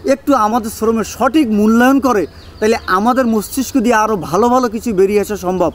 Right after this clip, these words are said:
আমাদের মস্তিষ্ক দিয়ে দেশ আরও আগে নেওয়া সম্ভব। আমাদের মস্তিষ্ক দিয়ে আরও এদেশের অর্থনৈতিক স্ট্রাকচার, উম, মানে, ভীত, স-, মানে, বা, বা, শক্ত ক-, করা সম্ভব।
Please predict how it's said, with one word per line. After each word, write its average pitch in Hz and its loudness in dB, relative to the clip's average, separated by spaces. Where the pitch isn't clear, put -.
আমাদের 208 0
মস্তিষ্ক 220 -2
দিয়ে 220 2
দেশ 196 2
আরও 196 0
আগে 196 4
নেওয়া 190 2
সম্ভব। 175 -2
আমাদের 190 0
মস্তিষ্ক 196 -4
দিয়ে 226 2
আরও 202 0
এদেশের 214 2
অর্থনৈতিক 233 0
স্ট্রাকচার, 240 -2
উম, - -14
মানে, 180 0
ভীত, 202 0
স-, - -6
মানে, 185 0
বা, 180 -2
বা, 151 -2
শক্ত 277 0
ক-, - -8
করা 220 0
সম্ভব। 151 0